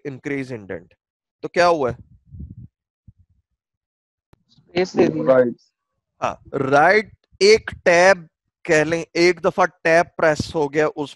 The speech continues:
Speaker 1: पूरे आर्टिकल के, अ, उस पूरे कंटेंट के लिए जो सिलेक्ट किया हुआ है। मैं दो दफा करूंगा तो दो दफा प्रेस हो जाएगा, ठीक है। So ये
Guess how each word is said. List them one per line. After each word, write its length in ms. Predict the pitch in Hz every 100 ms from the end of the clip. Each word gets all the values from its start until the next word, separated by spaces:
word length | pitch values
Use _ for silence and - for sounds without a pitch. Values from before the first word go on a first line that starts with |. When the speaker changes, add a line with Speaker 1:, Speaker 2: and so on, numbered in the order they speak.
| -
Speaker 1:
पूरे 220 | 131 135
आर्टिकल 480 | 120 104 104 113 107
के, 120 | 107
अ, 240 | - 117 127
उस 280 | 113 120
पूरे 240 | - 143 131
कंटेंट 440 | 135 123 131 139
के 80 | 131
लिए 160 | 131 135
जो 100 | 113
सिलेक्ट 340 | 127 120 -
किया 200 | 107 98
हुआ 120 | 95
है। 140 | 98 _ _ _
मैं 80 | 131
दो 160 | 147 175
दफा 200 | 185 180
करूंगा 340 | 185 170 170
तो 120 | 165
दो 180 | 139 120
दफा 220 | 123 127
प्रेस 260 | 147 143 139
हो 100 | 139
जाएगा, 180 | 131 131
ठीक 220 | 175 190
है। 100 | 214 - _ _
So 140 | - 180
ये 300 | 160 180 180